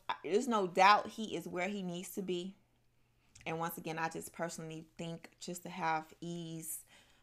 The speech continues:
um, for me and my mental, 'cause I've lost so many people, child, is, is, is, and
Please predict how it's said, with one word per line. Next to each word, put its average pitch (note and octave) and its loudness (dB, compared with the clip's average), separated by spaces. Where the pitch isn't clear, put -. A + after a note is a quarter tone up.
um, D3+ -4
for D#3+ 0
me F3 -4
and E3 -2
my D#3+ 8
mental, F#3 -4
'cause - -10
I've F3 6
lost D#3+ 4
so D#3+ -2
many E3 -6
people, E3+ -10
child, D#3 2
is, D3+ -6
is, D3 -6
is, D3+ -6
and D3 -4